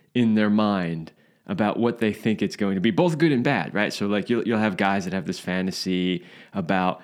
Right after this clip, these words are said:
how awesome it's gonna be to, you know,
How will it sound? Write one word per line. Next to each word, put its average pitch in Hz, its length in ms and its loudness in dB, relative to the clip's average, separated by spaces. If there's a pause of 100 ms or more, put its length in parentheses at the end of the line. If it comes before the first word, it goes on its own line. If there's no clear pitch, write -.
(100)
how 113 160 0
awesome 110 440 0
it's 104 140 0
gonna 101 220 2
be 101 760 2 (240)
to, 104 460 2
you 101 180 2
know, 98 360 0